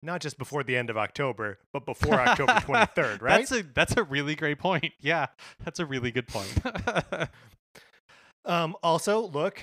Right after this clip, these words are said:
Speaker 1: I don't mean to be a, a pedantic weirdo, but the game Cadence of Hyrule is twenty-four ninety-nine on the eShop,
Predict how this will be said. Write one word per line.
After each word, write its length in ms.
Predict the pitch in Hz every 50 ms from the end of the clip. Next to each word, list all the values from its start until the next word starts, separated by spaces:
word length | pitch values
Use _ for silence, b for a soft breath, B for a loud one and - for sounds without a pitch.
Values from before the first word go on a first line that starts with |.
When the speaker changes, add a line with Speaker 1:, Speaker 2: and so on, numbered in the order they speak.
| - - -
Speaker 1:
I 100 | 143 147
don't 220 | 156 165 165 156
mean 140 | 156 156 151
to 100 | 135 147
be 240 | 139 151 151 151 175
a, 220 | 160 139 127 131 -
a 100 | 127 117
pedantic 440 | - 127 127 135 135 135 151 156 -
weirdo, 520 | 156 143 135 131 131 131 139 156 170 - - _
but 380 | - 156 160 151 135 131 175 - _ _ _ -
the 440 | 123 117 131 131 127 123 123 120
game 380 | 113 107 - 139 139 151 165 170
Cadence 320 | - 156 147 147 160 151
of 60 | 160 -
Hyrule 520 | 175 180 175 165 156 143 143 147 147 143
is 280 | 123 120 113 - - - -
twenty-four 520 | - - 135 131 156 156 - - 156 170
ninety-nine 520 | 165 160 151 160 170 180 156 147 127 127 127
on 120 | 131 131
the 200 | 160 165 120 110
eShop, 320 | 98 - 117 104 101 113